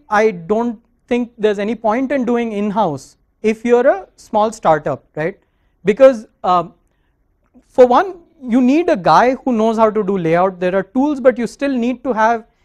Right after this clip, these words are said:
it's one of those things that are knowledge based and not necessarily, uh, they're experience based things, right? You don't, there's not great value in it, but if,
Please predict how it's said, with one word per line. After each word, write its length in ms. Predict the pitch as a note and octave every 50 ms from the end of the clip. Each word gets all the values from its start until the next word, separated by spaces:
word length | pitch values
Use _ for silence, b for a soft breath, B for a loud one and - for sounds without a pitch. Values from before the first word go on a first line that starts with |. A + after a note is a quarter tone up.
| _ _ _
it's 160 | B3 A#3 -
one 120 | D#4 E4 F#4
of 100 | G4 F#4+
those 160 | F4+ D4+ -
things 240 | - D4+ D#4+ E4+ D#4+
that 160 | E4+ E4 E4
are 80 | D4+
knowledge 640 | A#3 F#3 F3 F3 F3+ F3+ F#3 G#3+ A#3+ A#3+ F3+ F#3 E3+
based 360 | F#3+ E3+ D3+ C#3 - - _ _ -
and 140 | F#3+ G#3
not 300 | G#3 G#3+ A#3 B3 A#3 - _ _ _ _ -
necessarily, 840 | G3+ G3+ G#3 - C4 - - B3 A#3+ A#3+ A#3 A#3+ A#3+ A#3 A3 G#3 - _ _ _ _ _ _ _ _ _ _ _ -
uh, 300 | - F3 E3+ E3 E3 D#3+ E3 - _ -
they're 300 | B3 A#3 F#3+ A#3 B3+ C4
experience 580 | B3 - - - C#4+ D4 D4+ D#4 D4 C4+ -
based 300 | - G#3 G#3 F3+ F#3 -
things, 260 | - F#3 D3 C#3+ C#3+
right? 220 | D#3 F#3 A#3 B3+ C4
You 100 | B3+ B3+
don't, 340 | G3+ C4+ C#4+ E4 E4 E4 - _ _ _ _ _ _ _ _ _ _ _ _ _ _ _ _ _ -
there's 320 | C4+ C4 B3 C#4+ D#4 D4
not 240 | E4+ G#4 G#4 D#4 A3
great 260 | B3 D4 G4 G#4+ D#4+
value 300 | G#3+ G3 G3+ A#3 C#4 E4+
in 100 | F4+ F#4+
it, 180 | G#4 G#4 D#4+ B3+
but 280 | C#4+ D#4+ D4+ - _ _ _ _
if, 360 | - B3 B3 - _ _ _